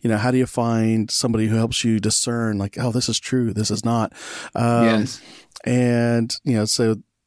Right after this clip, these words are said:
Speaker 1: that was one thing that you just made me think of. But the other one is, yeah,
Speaker 2: Well,
Speaker 1: I mean,
Speaker 2: discernment. Discernment is
Speaker 1: yes.
Speaker 2: such an important word.
Speaker 1: Yeah.
Speaker 2: Go ahead. I'm interrupting
Speaker 1: And,
Speaker 2: you.
Speaker 1: no, no,
Speaker 2: Go on.
Speaker 1: that's fine. Uh, 'cause you keep me on track. So,
Speaker 2: Okay.
Speaker 1: um,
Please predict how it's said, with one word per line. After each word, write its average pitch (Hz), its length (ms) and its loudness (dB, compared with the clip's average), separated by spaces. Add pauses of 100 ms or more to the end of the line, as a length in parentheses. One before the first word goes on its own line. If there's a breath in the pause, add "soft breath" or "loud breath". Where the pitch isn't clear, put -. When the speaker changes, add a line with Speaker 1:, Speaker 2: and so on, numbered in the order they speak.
(160)
Speaker 1:
that 135 180 2
was 135 140 2
one 135 160 2
thing 123 160 0
that 117 80 2
you 110 100 -2
just 110 200 0
made 113 100 4
me 107 80 2
think 104 220 -2
of. 107 200 2
But 123 100 0
the 185 60 4
other 277 120 2
one 135 160 2
is, 127 180 0
yeah, 233 140 4
Speaker 2:
Well, 107 160 4
Speaker 1:
I - 20 4
mean, 147 80 6
Speaker 2:
discernment. 139 640 0
Discernment 135 540 2
is 117 100 0
Speaker 1:
yes. - 60 0
Speaker 2:
such 127 240 -2
an 120 80 0
important 120 520 -2
word. 233 140 4
Speaker 1:
Yeah. 180 80 0
Speaker 2:
Go 143 100 2
ahead. 113 220 0
I'm 127 140 0
interrupting 120 400 0
Speaker 1:
And, 107 100 0
Speaker 2:
you. 165 60 4
Speaker 1:
no, 185 80 4
no, 165 100 4
Speaker 2:
Go 156 60 6
on. 151 60 4
Speaker 1:
that's 143 120 0
fine. 151 340 2
Uh, 131 300 4
'cause 135 140 0
you - 40 -8
keep 165 160 0
me 156 140 4
on 143 140 2
track. 98 280 -2 (280 loud breath)
So, 143 240 2
Speaker 2:
Okay. 139 100 2
Speaker 1:
um, 139 340 2